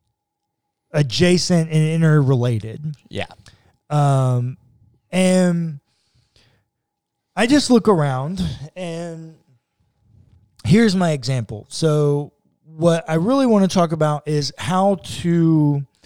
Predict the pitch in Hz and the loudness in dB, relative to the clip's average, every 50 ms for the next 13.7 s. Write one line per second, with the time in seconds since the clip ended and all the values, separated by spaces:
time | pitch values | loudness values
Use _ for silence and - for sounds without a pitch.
0 | - _ _ _ _ _ _ _ _ _ _ _ _ _ - 156 170 202 214 202 | -20 _ _ _ _ _ _ _ _ _ _ _ _ _ -2 0 4 4 4 4
1 | 165 170 190 180 147 - - 170 151 143 147 147 147 147 139 131 127 127 123 127 | 4 2 0 0 0 -2 -2 -2 0 2 2 4 4 4 2 0 0 -2 -2 -4
2 | 131 - - 120 110 - - - - 165 151 139 127 120 117 113 110 101 101 101 | -4 -6 -8 -8 -8 -8 -8 -6 -2 -2 0 0 0 -2 -2 -4 -4 -6 -8 -8
3 | 107 117 131 139 _ _ _ - _ _ _ _ _ - 143 139 - - 147 143 | -8 -8 -8 -8 _ _ _ -20 _ _ _ _ _ -4 -4 -4 -2 0 -2 0
4 | 143 151 160 156 151 151 147 143 139 135 135 131 127 _ - 139 139 135 131 117 | 2 2 2 2 2 2 2 2 2 2 0 -2 -4 _ -8 -6 -4 -4 -4 -6
5 | - - - 147 139 127 - - - 117 107 104 110 123 127 - _ _ _ _ | -8 -4 -2 -2 -2 -2 -2 -6 -6 -6 -6 -6 -8 -10 -12 -14 _ _ _ _
6 | _ _ _ _ _ _ _ _ - - 190 233 262 262 247 254 233 196 156 131 | _ _ _ _ _ _ _ _ -6 -2 -2 -2 -2 -2 -4 -4 -4 -6 -8 -10
7 | 113 - 156 143 156 160 151 151 147 139 135 131 127 120 117 127 123 - _ _ | -6 -2 0 2 4 4 4 4 4 2 2 0 0 -2 -4 -6 -8 -10 _ _
8 | _ _ _ _ _ _ _ _ _ _ _ _ _ _ 120 113 127 143 147 143 | _ _ _ _ _ _ _ _ _ _ _ _ _ _ _ -8 -4 -2 -2 -2
9 | 143 143 - - - 143 139 139 135 131 123 123 120 113 113 107 - - - 110 | -4 -6 -8 -6 -4 -2 -2 -2 -2 -2 -2 -2 -4 -4 -4 -6 -10 -12 -10 -10
10 | 107 101 - - - - - 151 131 _ _ _ _ _ _ _ _ - 147 151 | -10 -10 -10 -14 -18 -16 -18 -20 -20 _ _ _ _ _ _ _ _ -10 -6 -4
11 | 151 156 156 151 156 - - 190 196 202 226 262 277 - - - 139 120 110 107 | -2 -2 -2 -4 -4 -4 -4 -2 -2 0 0 0 -2 -2 0 -2 -2 -2 -2 -6
12 | 113 127 151 160 156 156 151 143 156 170 165 151 151 175 180 147 - - 160 147 | -8 -6 -4 -2 -2 -2 -2 -2 -2 -2 0 0 -2 -2 -4 -6 -4 0 2 2
13 | 147 156 160 147 - - 160 156 151 147 143 143 139 127 | 4 4 2 0 0 0 0 0 2 2 2 0 -2 -4